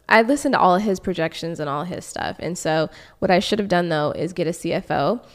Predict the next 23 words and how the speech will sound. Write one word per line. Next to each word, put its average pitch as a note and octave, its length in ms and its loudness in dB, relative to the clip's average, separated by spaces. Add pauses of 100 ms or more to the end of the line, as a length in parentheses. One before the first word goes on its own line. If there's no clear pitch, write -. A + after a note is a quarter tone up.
(180)
because F#3+ 260 -4
that - 180 0
C F3+ 160 0
F F#3 120 -2
O E3 140 2
would D#3+ 100 0
have D3+ 100 -4
told D#3+ 220 -4
me, E3 440 -10
"Hey, A#3+ 480 -2 (300)
first C4 220 2
thing F4 120 -2
we're D4+ 120 0
gonna G#3 160 0
start E3+ 240 0
doing D#3 380 -2
is - 100 -6
putting D#3 380 -2
money C#3 420 -6
in A#2 120 -8
cash - 340 -4
reserves, - 500 -8
okay? D#3+ 360 0